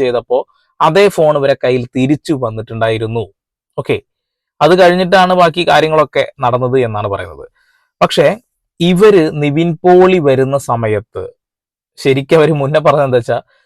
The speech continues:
നിവിൻ പോളി വരുമ്പോ സമയത്ത് ഇവർക്ക് മയക്കുമരുന്ന് കൊടുത്ത് അബോധാവസ്ഥയിലാക്കിയിട്ടുണ്ടായിരുന്നു എന്നാണ്. നിങ്ങളത് കേട്ടിട്ടുണ്ടാവും. ഈ പറയുന്ന മനുഷ്യൻ, സുനിൽ എന്ന് പറയുന്ന മനുഷ്യൻ, ഏ, സുനിലോ അനിലോ, ആ, ആ, അയാള് ഇവർക്ക് അവിടെ വന്നപ്പോ തന്നെ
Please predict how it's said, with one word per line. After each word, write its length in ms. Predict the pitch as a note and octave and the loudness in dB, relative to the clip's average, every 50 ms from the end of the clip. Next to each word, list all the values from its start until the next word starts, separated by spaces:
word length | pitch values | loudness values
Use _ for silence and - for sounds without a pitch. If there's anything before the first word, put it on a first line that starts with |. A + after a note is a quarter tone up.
| _ _ _ - | _ _ _ -6
നിവിൻ 360 | D3+ D#3 D#3+ F3 F#3 F#3 F#3 F#3 | -2 0 2 2 2 2 2 2
പോളി 200 | F#3+ F#3+ F#3+ F#3 | 4 4 4 4
വരുമ്പോ 280 | F3 D3+ D3 C#3+ D3+ | 4 4 2 0 -2
സമയത്ത് 520 | - - C3+ C3 C3 C3 C3 B2 C3 C#3 C#3 C#3 - - _ _ _ _ _ - | 0 0 -2 0 0 -2 -4 -4 -4 -6 -6 -6 -6 -10 _ _ _ _ _ -8
ഇവർക്ക് 640 | B2+ B2 C3 C#3 C3+ C3+ C3 - - C#3 C3+ D#3 E3+ C#3+ C#3 | -6 -4 -2 0 0 -2 -2 -4 -6 -6 -6 -6 -8 -8 -6
മയക്കുമരുന്ന് 680 | C3+ C#3 C#3+ C#3+ D3+ D#3+ - E3+ E3 E3+ E3 D#3+ D#3+ D#3+ | -4 -4 -2 -2 -4 -4 -6 -6 -4 -4 -4 -4 -4 -6
കൊടുത്ത് 400 | D3 C3+ A#2+ A#2 A#2 - - A#2+ B2+ B2+ - _ _ - | -4 -4 -4 -6 -6 -8 -8 -8 -8 -10 -12 _ _ -8
അബോധാവസ്ഥയിലാക്കിയിട്ടുണ്ടായിരുന്നു 1700 | B2+ B2 C3+ C3+ C#3+ C#3+ D3 D3 D3 D3 C#3+ - - D3 C#3+ C#3 B2 A2+ A2 A2+ - _ C#3 C3+ C3 C3+ A#2 A2+ A2+ A#2+ A#2+ A#2+ A#2+ B2 G#2+ | -6 -4 -4 -2 0 0 2 2 2 0 -2 -4 -6 -6 -4 -4 -4 -4 -6 -8 -10 _ -14 -12 -10 -10 -8 -4 -2 -2 -2 -2 -4 -6 -10
എന്നാണ്. 280 | G2+ A2 - - - - - _ _ _ _ _ _ _ _ _ _ _ C#3 | -10 -12 -16 -18 -20 -20 -20 _ _ _ _ _ _ _ _ _ _ _ -6
നിങ്ങളത് 320 | C#3 C#3 C#3+ C#3+ C#3 D#3 D3+ - | -2 0 0 0 0 -2 -2 0
കേട്ടിട്ടുണ്ടാവും. 520 | D3 C#3+ D3+ D#3 D#3 B2+ G#2 - - - - - | 0 0 0 0 -2 -6 -6 -10 -14 -16 -14 -10
ഈ 100 | A#2+ B2 D3 - - | -8 -8 -6 -2 0
പറയുന്ന 320 | D#3 D3+ D3+ D3+ D3+ D#3 | 2 2 2 0 -2 -4
മനുഷ്യൻ, 380 | D#3 D3 C#3 C#3 - - D3 D3 | -6 -6 -6 -8 -8 -8 -8 -8
സുനിൽ 320 | - - D3 C3+ C#3 C#3+ | -6 -6 -6 -4 -4 -4
എന്ന് 120 | C#3+ D3 C#3+ | -4 -4 -4
പറയുന്ന 260 | D3 D3+ D#3 D#3 D#3 | -4 -4 -4 -4 -4
മനുഷ്യൻ, 420 | D3+ C3+ C3+ - C#3 G#2+ A2+ D#3+ - _ _ _ _ _ _ _ _ _ _ _ _ _ - | -6 -6 -8 -8 -8 -10 -10 -12 -20 _ _ _ _ _ _ _ _ _ _ _ _ _ -6
ഏ, 120 | B2+ B2 B2 | -4 -4 -4
സുനിലോ 360 | A#2+ C3 B2+ C3 C#3+ D#3+ D3+ | -4 -4 -6 -2 0 2 2
അനിലോ, 400 | C3 B2+ C#3 C3 A#2 G2 - _ _ - | 2 2 0 -2 -4 -4 -8 _ _ -10
ആ, 40 | C3+ | -10
ആ, 260 | B2 G#2 B2 A#2+ G#2+ G2 | -8 -6 -6 -6 -4 -4
അയാള് 560 | A2 A#2 B2+ C#3 D3 D#3 D#3 C3+ A#2+ C#3 - - _ _ _ _ _ _ - | -2 0 2 4 4 4 4 2 0 -2 -6 -10 _ _ _ _ _ _ -6
ഇവർക്ക് 540 | C3+ C3 D3 D#3 D#3 D3 - E3+ F3 G3 - - | -2 0 2 0 0 0 -2 -4 -4 -6 -6 -4
അവിടെ 160 | - C#3+ D3 D#3 | 0 0 2 2
വന്നപ്പോ 380 | D#3 C#3+ C#3+ D#3 D#3 F3 D#3 E3 | 2 2 0 -2 -4 -4 -4 -4
തന്നെ 320 | D#3 D3+ D3+ D#3 F3+ G3 | -4 -4 -4 -6 -8 -8